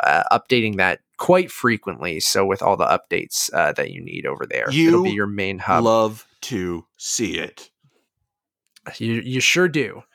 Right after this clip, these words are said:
Speaker 1: And, um, as always, my name is Matt Rohrbeck, and you can follow, uh, my work around the internet at untitled movie podcast dot com and follow me on all those social medias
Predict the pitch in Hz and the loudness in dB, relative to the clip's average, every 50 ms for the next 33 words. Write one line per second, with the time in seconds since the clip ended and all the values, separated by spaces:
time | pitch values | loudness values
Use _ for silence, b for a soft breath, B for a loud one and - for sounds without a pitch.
0 | b b b b _ - 160 160 165 165 170 170 156 175 170 160 160 165 160 160 | b b b b _ -2 0 2 2 2 2 2 2 4 4 6 6 6 4 4
1 | 165 160 156 151 143 - 147 185 202 185 180 170 175 180 175 147 143 156 156 160 | 2 0 -2 -6 -4 0 2 2 4 6 4 4 4 4 2 0 0 -2 -2 -2
2 | 160 165 165 156 135 131 143 139 135 135 139 135 135 131 139 135 135 131 - 120 | -2 -2 -2 -4 -4 -4 -2 -2 -2 0 0 0 0 2 2 2 0 0 -2 -4
3 | 120 117 113 113 - 117 113 - - - - 127 123 120 117 120 117 113 113 107 | -4 -4 -4 -6 -6 -8 -10 -12 -16 -6 -2 0 0 2 2 2 2 2 2 4
4 | 95 101 101 98 101 113 147 196 190 139 107 98 - - 87 90 87 90 90 92 | 4 4 2 2 2 2 2 2 2 2 2 0 0 -2 -4 -4 -2 -4 -4 -4
5 | 92 98 101 101 98 98 98 98 95 92 90 92 - - 101 101 101 98 101 101 | -2 -2 0 0 0 2 2 2 2 2 2 0 -2 -2 -2 0 0 -2 -2 -2
6 | 98 104 107 101 - - 95 98 95 - - 95 95 - - - - - - - | -4 -4 -6 -6 -2 0 0 0 0 0 -2 -2 -2 0 0 0 -2 -2 -2 -2
7 | - 117 120 123 123 120 - - 104 107 - - 117 113 117 117 113 117 123 127 | 0 2 2 2 2 0 -2 -4 -6 -6 -2 0 0 2 2 0 0 0 0 0
8 | 127 117 - 104 104 - - 101 104 104 101 104 104 - - - 101 - - 104 | 2 2 2 0 0 2 2 2 2 2 2 0 0 0 -2 -2 0 -2 -2 -2
9 | 101 101 101 104 101 98 92 | -4 -4 -2 0 0 0 0